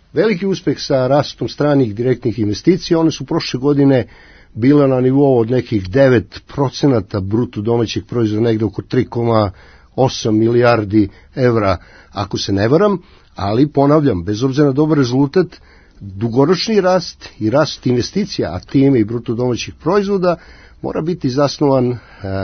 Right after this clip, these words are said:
na rastu domaćih privatnih investicija i državnih kapitalnih. Da se vratim na Zapadni Balkan. Činjenica da od početka svetske finansijske krize na Zapadnom Balkanu se beleži najniža stopa nezaposlenosti,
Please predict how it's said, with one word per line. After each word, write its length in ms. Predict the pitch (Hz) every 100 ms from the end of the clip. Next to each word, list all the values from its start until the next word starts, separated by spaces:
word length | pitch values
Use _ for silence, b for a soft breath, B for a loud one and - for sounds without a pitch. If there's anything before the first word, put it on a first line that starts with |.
| 92 92
na 140 | 104
rastu 320 | 110 107 -
domaćih 500 | 98 110 110 92 - -
privatnih 580 | 117 110 104 104 98 -
investicija 640 | 87 - 139 147 - 120 -
i 100 | 104
državnih 460 | 92 101 110 107 -
kapitalnih. 540 | 95 - - 80 87 B B B -
Da 60 |
se 140 | - 170
vratim 280 | 185 160
na 40 | 151
Zapadni 340 | 156 143 139
Balkan. 400 | 127 135 - 85 B B B B B B B B B B B B B B 110 -
Činjenica 580 | 202 226 220 - 202
da 420 | 156 139 170 165 160
od 220 | 170 131
početka 460 | 151 - 170 - 156
svetske 340 | - 156 -
finansijske 440 | 135 147 160 - 135
krize 500 | 143 160 196 185 190
na 100 | 147
Zapadnom 440 | 165 160 165 135
Balkanu 360 | 123 - 165 160
se 160 | -
beleži 500 | 107 135 170 170 147
najniža 680 | 135 175 214 220 196 160 160
stopa 400 | - 147 135 131
nezaposlenosti, 920 | 110 107 98 92 - 82 82 - -